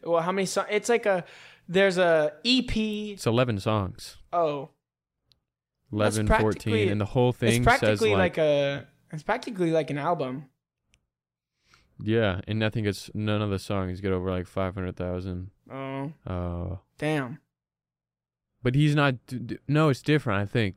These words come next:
Speaker 2: demos. The last proper album he did was twenty nineteen. Here Comes the Cowboy. There's a couple with ten milli here, ten milli there. But he doesn't strike as someone who's really on the,
Speaker 1: Yeah, he really, it
Speaker 2: like
Speaker 1: seems
Speaker 2: Freddie,
Speaker 1: like he
Speaker 2: for
Speaker 1: doesn't really give
Speaker 2: example.
Speaker 1: a fuck.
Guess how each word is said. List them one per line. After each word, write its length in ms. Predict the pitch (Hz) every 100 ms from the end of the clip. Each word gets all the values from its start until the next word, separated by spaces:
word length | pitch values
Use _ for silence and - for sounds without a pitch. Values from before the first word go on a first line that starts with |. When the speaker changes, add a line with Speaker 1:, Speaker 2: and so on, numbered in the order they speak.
| -
Speaker 2:
demos. 520 | 107 104 98 92 -
The 60 | 120
last 280 | 143 170 -
proper 280 | 143 135 117
album 200 | 110 113
he 80 |
did 160 | 104 101
was 140 | 92
twenty 180 | - 107
nineteen. 460 | 98 92 - 98 92 _ - -
Here 200 | _ 117
Comes 240 | - 110 98
the 80 | 95
Cowboy. 580 | - 104 95 90 87 - _ _ _ _ _
There's 140 | 156
a 60 | 147
couple 280 | 120 107 107
with 160 | 101
ten 220 | - 101 104
milli 280 | 98 104 101
here, 280 | 104 110
ten 240 | 117 107 101
milli 200 | 98 95
there. 240 | 95 101 - - _
But 140 | 120 131
he 60 |
doesn't 240 | 139 113 107
strike 380 | - 120 101 98
as 80 | -
someone 320 | 110 98 98
who's 180 | 101 110
really 260 | 104 98
on 120 | 95
the, 100 | 90 92
Speaker 1:
Yeah, 100 | 165
he 120 | 196
really, 180 | 214 247
it 260 | 208 202 190
Speaker 2:
like 80 | 214
Speaker 1:
seems 120 | 220
Speaker 2:
Freddie, 100 | 208
Speaker 1:
like 100 | 196
he 60 | 196
Speaker 2:
for 40 |
Speaker 1:
doesn't 220 | 185 185
really 180 | 180 156
give 120 | 139
Speaker 2:
example. 280 | 135 - 139
Speaker 1:
a 40 | 139
fuck. 220 | 151 -